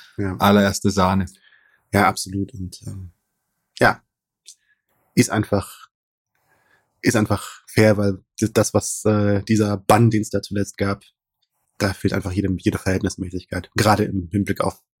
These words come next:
Speaker 1: auch darauf, wie einfach danach die ent-, menschliche Entwicklung war.
Speaker 2: Ja,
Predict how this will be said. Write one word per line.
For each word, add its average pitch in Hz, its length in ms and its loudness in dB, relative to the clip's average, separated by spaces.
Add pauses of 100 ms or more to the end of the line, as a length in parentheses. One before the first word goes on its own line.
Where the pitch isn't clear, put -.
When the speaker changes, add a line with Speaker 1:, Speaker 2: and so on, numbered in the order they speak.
Speaker 1:
auch - 120 -6
darauf, 92 340 -4 (400)
wie 110 100 6
einfach 95 200 0
danach 92 260 -2
die 95 100 -6
ent-, 90 220 -8
menschliche 95 400 -2
Entwicklung 92 420 -4
war. 87 220 -6 (2500)
Speaker 2:
Ja, 113 240 4